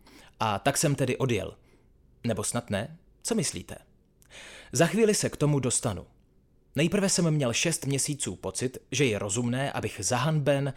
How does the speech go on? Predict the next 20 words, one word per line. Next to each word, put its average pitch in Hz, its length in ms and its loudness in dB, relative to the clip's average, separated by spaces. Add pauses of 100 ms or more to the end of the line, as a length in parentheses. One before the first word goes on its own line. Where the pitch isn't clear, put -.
(160)
v 104 80 -4
rozpacích 131 680 -2
a 104 40 -4
nahněván 127 680 0 (200)
chodil 127 320 2
kolem 123 220 2
horké 104 340 -4
kaše 147 380 -2 (360)
a 120 80 -2
neustále 160 580 0
si 120 160 -2
dokola 120 360 0
zdůvodňoval, 92 760 -2 (280)
proč 180 220 2
na 175 100 2
svůj 147 300 0
vysněný 131 520 0
výlet 104 560 -2
nemohu 117 320 0
odjet. 113 480 -4